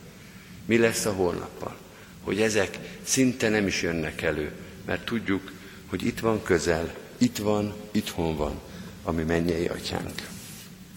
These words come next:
Mind ahogy mondtam, most is ezt hadd fogalmazzam így, nem a kenyérről, nem a madarakról beszél itt Jézus,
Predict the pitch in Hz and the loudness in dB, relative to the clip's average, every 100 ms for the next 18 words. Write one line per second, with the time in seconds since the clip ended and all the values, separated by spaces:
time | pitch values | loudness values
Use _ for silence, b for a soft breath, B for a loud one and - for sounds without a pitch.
0 | - - - - - - B B B B | -14 -12 -12 -12 -12 -12 B B B B
1 | B B B 123 120 107 110 127 127 117 | B B B 12 12 12 12 8 10 8
2 | 113 110 - 98 107 107 - - - - | 8 6 4 2 4 4 2 -4 -10 -4
3 | 110 104 - 98 98 92 90 82 95 98 | 0 0 0 6 8 8 6 4 4 2
4 | 87 - 110 117 107 107 101 95 90 90 | 2 -2 4 4 4 4 6 6 6 6
5 | 85 82 B B B - 110 101 101 92 | 4 2 B B B -2 2 4 6 6
6 | 92 87 90 82 87 - 85 78 - 87 | 6 4 2 2 2 2 0 0 2 2
7 | 78 80 - | 2 -2 -4